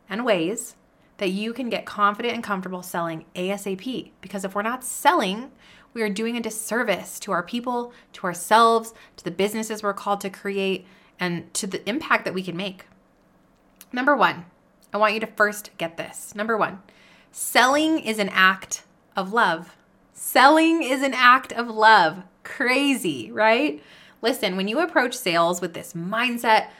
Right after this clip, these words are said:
of serving and helping others, you're gonna find that it feels so much more natural and enjoyable.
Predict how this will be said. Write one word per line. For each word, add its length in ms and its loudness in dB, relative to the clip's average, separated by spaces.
of 100 -6
serving 500 0
and 80 -2
helping 380 -2
others, 500 -2
you're 120 -4
gonna 140 2
find 460 2
that 60 -2
it 60 -6
feels 380 -2
so 760 2
much 440 -4
more 320 -4
natural 680 -8
and 80 -8
enjoyable. 540 -6